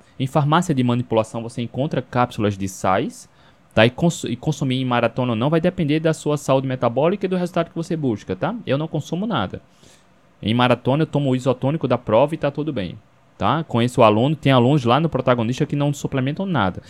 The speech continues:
Outros suplementam cápsulas de sais. Então, lá dentro, ah, da comunidade é mais fácil, porque você conversa com quem tá aplicando.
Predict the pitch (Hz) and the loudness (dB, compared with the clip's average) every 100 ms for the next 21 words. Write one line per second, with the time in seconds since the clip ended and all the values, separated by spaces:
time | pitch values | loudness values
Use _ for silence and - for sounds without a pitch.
0 | - 113 113 139 - 170 170 160 151 151 | -20 -2 2 2 0 -2 0 0 -2 -2
1 | 139 135 143 143 - 98 95 104 101 135 | -2 -2 -2 -2 -2 -2 -2 -4 -2 -2
2 | 110 - _ _ _ _ 90 113 156 131 | -2 -8 _ _ _ _ 0 2 2 0
3 | 131 127 110 - 107 101 107 120 113 104 | -2 0 0 2 2 2 0 -2 -2 0
4 | 110 147 151 - - 147 156 - 110 110 | 0 0 -4 -4 -2 -4 -4 -12 -8 -6
5 | 107 117 117 110 127 - 123 123 135 135 | -6 -6 -4 -2 -2 -6 -8 -4 -4 -4
6 | 147 120 95 90 | -4 -2 -2 -2